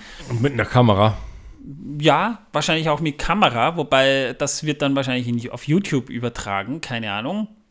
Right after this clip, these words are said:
Speaker 2: Gehe ich mal stark davon aus. Und dann müssen wir das natürlich dann auch entsprechend für den Podcast auch noch, äh, schneiden und zusammen.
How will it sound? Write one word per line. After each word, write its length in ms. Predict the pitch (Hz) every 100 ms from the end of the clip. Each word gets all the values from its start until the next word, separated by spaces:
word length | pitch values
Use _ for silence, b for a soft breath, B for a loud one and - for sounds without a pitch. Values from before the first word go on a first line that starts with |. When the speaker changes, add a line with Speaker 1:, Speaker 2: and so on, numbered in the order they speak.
| _ _
Speaker 2:
Gehe 120 | 139
ich 100 | 135
mal 120 | 143
stark 360 | 123 - 104 -
davon 240 | 113 123
aus. 360 | 117 196 233 - B B B B B B B -
Und 200 | 185 -
dann 160 | 175
müssen 260 | 202 214 208
wir 80 | 185
das 180 | 175 170
natürlich 460 | 180 170 175 180
dann 220 | - 156
auch 180 | 160 151
entsprechend 580 | 160 - - 139 - 151
für 140 | -
den 100 | 151
Podcast 560 | 143 135 135 - 139 -
auch 200 | 123 127
noch, 360 | 139 123 - -
äh, 300 | - 139 139
schneiden 500 | - 139 135 156 151
und 160 | 143
zusammen. 440 | 143 131 139 165